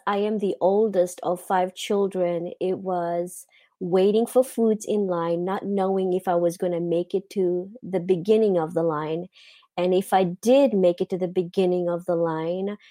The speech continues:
to get food, it was be the survival mode where I would take the food to go to the tent site where we'd stayed to cook for the family. And then food was very scarce. There was no food. So survival was very, um,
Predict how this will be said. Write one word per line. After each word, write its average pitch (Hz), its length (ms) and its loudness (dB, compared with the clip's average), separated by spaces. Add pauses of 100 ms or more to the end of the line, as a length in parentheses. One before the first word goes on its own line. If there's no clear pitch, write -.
(220)
to 196 80 -6
get 185 240 2
food, 175 460 0
it 185 140 2
was 175 420 -2 (120)
be 175 160 2
the 170 140 -2
survival 170 580 -2
mode 156 420 -4
where 170 180 -2
I 160 80 -4
would 170 160 -4
take - 220 -6
the 180 80 -8
food 180 680 0
to 175 180 -2 (360)
go 190 300 2 (100)
to 233 120 0
the 208 120 -4
tent 202 420 -6
site 160 380 -4
where 175 180 2
we'd 170 240 -4
stayed 175 600 0 (880)
to 185 80 -12
cook - 280 -4
for 180 120 -2
the 170 100 0
family. 165 640 -4 (480)
And 185 240 0
then 180 480 0 (640)
food 285 240 6
was 185 360 2
very 175 280 4
scarce. 175 440 -2
There 185 140 0
was 175 180 -2
no 180 360 0
food. 165 400 -2
So 180 240 0
survival 185 640 -2
was 160 280 -6
very, 165 420 -4
um, 165 360 -10